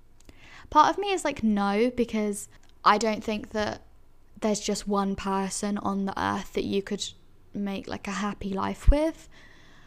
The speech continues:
But at the same time, I do kind of believe that the universe puts you in a certain place to meet somebody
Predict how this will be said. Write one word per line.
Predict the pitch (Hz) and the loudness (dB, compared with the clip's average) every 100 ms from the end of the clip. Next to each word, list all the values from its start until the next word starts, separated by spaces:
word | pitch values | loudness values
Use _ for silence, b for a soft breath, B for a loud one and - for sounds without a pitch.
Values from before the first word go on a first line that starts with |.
| B B - | B B 0
But | 254 254 | 4 4
at | - | 4
the | 214 | 0
same | 214 208 | -2 -2
time, | 233 294 277 247 | 2 4 4 4
I | 214 208 | 2 2
do | 220 214 | 2 0
kind | 214 214 | 2 -2
of | 208 | 2
believe | 208 208 | 4 4
that | 202 | 4
the | 190 | -2
universe | 214 202 202 202 | -2 -2 -2 -2
puts | - - - | -4 -4 -2
you | |
in | 202 | -2
a | |
certain | 196 208 202 214 | -4 -6 -6 -6
place | - 226 226 - | -2 -2 -2 -6
to | - | -6
meet | 202 214 220 | -2 -2 -4
somebody | - 208 208 208 208 208 | -4 -2 2 4 4 2